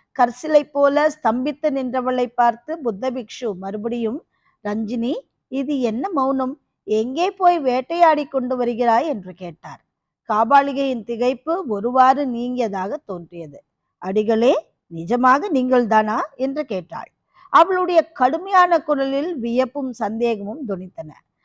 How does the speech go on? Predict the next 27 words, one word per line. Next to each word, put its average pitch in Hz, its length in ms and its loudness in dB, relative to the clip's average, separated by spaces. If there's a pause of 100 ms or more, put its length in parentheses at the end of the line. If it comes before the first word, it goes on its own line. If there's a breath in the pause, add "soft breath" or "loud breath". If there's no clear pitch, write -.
(260)
"இது 262 240 -2
என்ன 247 260 0
கேள்வி? 269 640 0 (180)
நான் 233 360 0
தான் 302 220 8
என்பதிலே 269 540 4
உனக்கு 233 420 0
என்ன 214 240 0
சந்தேகம் 302 560 2
வந்தது? 247 400 -2 (360)
என்னை 254 380 -2
தவிர 285 420 4
இந்த 302 280 0
நள்ளிரவிலே 262 840 2
உன்னை 269 480 -4 (400)
யார் 247 380 4
தேடி 311 280 4
வருவார்கள்? 262 680 6 (280)
உன் 262 240 -2
குகையில் 285 460 2
உன்னை 277 360 0
தேடி 269 380 2
காணாமல் 247 640 2
எங்கே 240 360 -4 (100)
போயிருக்கிறாய் 294 680 2
என்று 247 280 -4
பார்க்க 226 360 -2